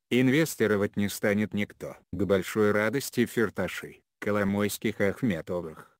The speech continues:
а ведь именно экономическое процветание в ближайшем будущем обещал своему обширному электорату Владимир Зеленский.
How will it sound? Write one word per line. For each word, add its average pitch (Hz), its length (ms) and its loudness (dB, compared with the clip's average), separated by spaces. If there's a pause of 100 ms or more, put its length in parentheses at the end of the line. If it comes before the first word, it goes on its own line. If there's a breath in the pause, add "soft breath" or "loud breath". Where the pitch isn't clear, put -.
а 101 140 0
ведь 101 180 2
именно 101 360 2
экономическое 101 880 -2
процветание 104 920 0
в 90 80 -6
ближайшем 107 760 0
будущем 110 640 -4
обещал 113 540 0
своему 107 420 2
обширному 101 640 0
электорату 98 800 0
Владимир 101 540 0
Зеленский. 87 800 -6